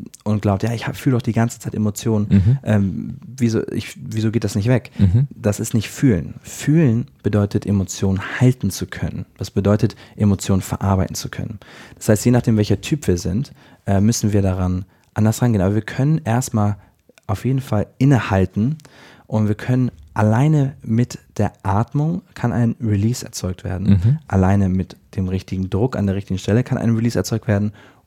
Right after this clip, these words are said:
Speaker 1: oder nur, dass jemand die richtigen Worte sagt und da steht, steht ein Release.
Speaker 2: Mhm.
Speaker 1: Was wichtig ist, ist, dass wir uns sicher genug fühlen, damit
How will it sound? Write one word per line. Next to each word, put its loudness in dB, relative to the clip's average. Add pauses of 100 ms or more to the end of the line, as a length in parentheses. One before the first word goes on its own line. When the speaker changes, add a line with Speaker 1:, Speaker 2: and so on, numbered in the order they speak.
(140)
Speaker 1:
oder 2 (260)
nur, 2 (160)
dass -4
jemand 0
die 0
richtigen -2
Worte 2
sagt -4
und -8
da -6
steht, -12
steht -8
ein -4
Release. -10 (240)
Speaker 2:
Mhm. 4
Speaker 1:
Was 2
wichtig 0
ist, -6
ist, -10
dass -2
wir 2
uns -2
sicher 2
genug 0
fühlen, 0 (460)
damit 2